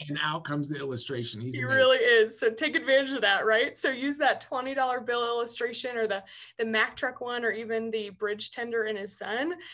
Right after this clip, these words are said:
Speaker 2: Just what cool ways of saying the, the same message, but in different ways as well. Um, and so in fact, we actually have some old Dare to Share, old school Dare to Share videos
Speaker 1: Old
Speaker 2: of ways,
Speaker 1: school.
Speaker 2: <laughs> old school Dare to Share videos, um, of different ways to present the gospel. So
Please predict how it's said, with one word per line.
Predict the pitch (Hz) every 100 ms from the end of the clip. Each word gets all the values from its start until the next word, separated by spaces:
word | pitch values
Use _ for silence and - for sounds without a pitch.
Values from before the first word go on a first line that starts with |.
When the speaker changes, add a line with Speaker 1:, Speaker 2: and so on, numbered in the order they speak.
| -
Speaker 2:
Just | 254 247
what | 226 220
cool | - 247 233
ways | 208 208 233
of | - 214
saying | 202 254 247 233
the, | 202 208 -
the | 233
same | 233 277 262
message, | 240 240 233 220
but | -
in | 214 214
different | 214 220 196 -
ways | 202 - 208
as | - 220
well. | 202 196 - - - - -
Um, | 220 208 202
and | 254
so | 285
in | 247 254
fact, | - 359 370 -
we | 247
actually | 254 - 269
have | 247 226
some | 226
old | - 254 220
Dare | 254 247
to | 240
Share, | 240 240 240 240 226
old | 269 294 277
school | - 233 214 208
Dare | 220 214
to | 214
Share | - 226 220
videos | 214 208 202 208 277 - - 180
Speaker 1:
Old | 185 247
Speaker 2:
of | 233 226
ways, | 220 226 151 151 151
Speaker 1:
school. | 147 147 -
Speaker 2:
<laughs> | - - 339
old | 403
school | - - 277 262 262
Dare | 254 247
to |
Share | 285 - 226
videos, | 233 233 220 226 -
um, | 220 208
of | 220 214
different | 277 294 -
ways | 240 233
to |
present | 247 254 220 220
the | 220
gospel. | 208 214 - 208 214
So | - 220